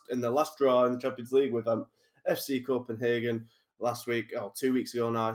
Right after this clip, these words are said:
in, in fact, did get the job done. The task is complete. They are top of the group. Not how they would have liked to have done it, but they've done it all the same. And as I say, it was, it was an interesting evening, and it started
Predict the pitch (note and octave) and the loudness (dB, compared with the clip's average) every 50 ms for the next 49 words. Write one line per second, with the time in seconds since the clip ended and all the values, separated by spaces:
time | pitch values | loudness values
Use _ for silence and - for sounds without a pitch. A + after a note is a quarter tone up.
0 | A2+ - B2+ B2 - - - - A#2 A#2+ - - A#2 A#2 - - - _ _ _ | -6 -10 -10 -10 -10 -10 -10 -10 -10 -10 -8 -6 -4 -4 -4 -6 -10 _ _ _
1 | _ _ - - F#3+ F3+ - - E3+ C#3 - B2+ B2+ A#2+ - C#3 B2 A#2+ - - | _ _ 6 8 8 8 8 6 4 4 4 2 -4 0 2 2 2 2 2 0
2 | B2+ B2 B2 B2+ B2 A#2+ - - E3+ C#3+ - - - A#2+ B2 - A2 G#2+ - - | 2 2 2 2 0 -2 -4 -2 -2 -2 -2 -4 -10 -12 -10 -10 -14 -12 -6 -4
3 | A#2+ - - A#2+ - - E3 E3 D#3+ D#3 D#3 - - C3 - - - A#2+ A#2+ A2+ | -4 -2 -2 -4 -4 0 2 4 4 2 2 -2 -8 -10 -10 -6 -6 -6 -4 -2
4 | A#2 A#2 B2 A#2+ - - A2+ C#3 D3+ E3+ F3+ E3+ - - - - - _ - - | 0 0 0 0 -2 -6 -6 -6 -2 0 0 -2 -2 -4 -12 -16 -16 _ -6 0
5 | C#3 C3+ B2+ C3 B2 A#2 A#2+ A#2 A2+ G#2+ A#2+ C3 C3 C3 - - - - - - | 0 0 2 0 0 0 0 -2 -2 -2 -2 0 0 0 -2 -4 -12 -20 -20 -20
6 | - - - A2+ G#2+ - _ _ - D3 C#3+ C3+ C#3 D3+ - - - _ _ _ | -18 -12 -10 -10 -10 -10 _ _ 2 4 4 6 6 4 2 0 -6 _ _ _
7 | _ _ _ _ - F#2+ D2+ - - B2+ A2+ - - C3 B2+ A#2 A#2 A2 A2+ - | _ _ _ _ -8 -8 -8 -6 -8 -10 -10 -6 -2 0 0 2 2 0 -2 -4
8 | - _ _ - C#3 C#3 C3 B2+ B2 - - A2 - - - - - A#2+ A2+ A2+ | -12 _ _ -4 0 2 2 2 2 0 -2 -8 -8 -8 -8 -4 -2 0 0 2
9 | A2 A2 A2 A2+ A2+ A2+ - _ _ - - C#3 C3 D3+ D3+ D#3+ D#3 - G3+ F#3 | 2 0 -2 -2 -6 -10 -18 _ _ -10 -8 -6 -2 -2 -2 -2 0 0 2 2
10 | D3+ D3 E3+ F#3+ E3 F3 E3+ F3+ F#3 G3+ G#3 G#3 G#3 G#3 G#3 G#3 - F#3+ G3 G#3+ | 2 2 0 0 -2 0 0 2 4 6 6 6 4 2 -2 -4 -2 2 4 4
11 | A3 F#3 E3 C#3 C3+ C#3 D3 D3 - - - G3+ A3 A#3+ - C3+ C3 C3 B2+ - | 4 4 2 2 4 4 2 2 0 4 4 4 6 6 4 4 2 2 2 -2